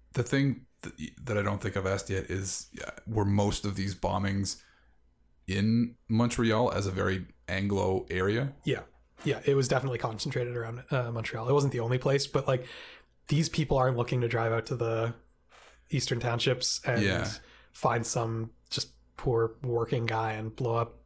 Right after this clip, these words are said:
Speaker 2: the, you know, the, the mailbox he's knocked together out of some spare lumber. <laughs> Like,
Speaker 1: Yeah.
Speaker 2: that's, that's not, that's, how would that help them in any way, right? Like, it's, it's all, everything is about symbolism. Everything is about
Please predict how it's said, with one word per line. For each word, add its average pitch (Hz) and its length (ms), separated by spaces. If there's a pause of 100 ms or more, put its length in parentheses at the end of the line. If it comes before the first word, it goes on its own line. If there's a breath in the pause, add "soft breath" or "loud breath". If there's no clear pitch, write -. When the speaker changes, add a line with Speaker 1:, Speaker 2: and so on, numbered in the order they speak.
(120)
Speaker 2:
the, 113 260 (580 loud breath)
you 139 80
know, 110 160 (120)
the, 185 120 (140)
the 117 240 (220)
mailbox 120 500
he's 120 140
knocked 120 220
together 117 360
out 117 80
of 113 60
some - 160
spare 131 340
lumber. 127 440
<laughs> - 40 (520 loud breath)
Like, - 1200
Speaker 1:
Yeah. 101 340 (340 loud breath)
Speaker 2:
that's, 156 240
that's 175 280
not, 202 360
that's, 175 240 (240)
how 175 140
would 160 100
that 147 120
help 208 200
them 120 120
in 113 80
any 110 160
way, 110 120
right? 131 160
Like, 135 100
it's, 135 160
it's 143 160
all, 135 420 (300 loud breath)
everything 151 320
is 135 100
about 123 300 (300)
symbolism. 165 720
Everything 127 340
is 120 100
about 123 480